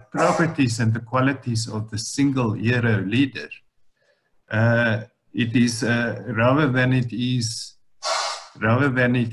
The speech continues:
is the different, complete different possibilities of different kinds of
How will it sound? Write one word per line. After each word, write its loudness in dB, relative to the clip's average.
is -2
the 0
different, 0
complete 2
different 0
possibilities 0
of -12
different -2
kinds 0
of -6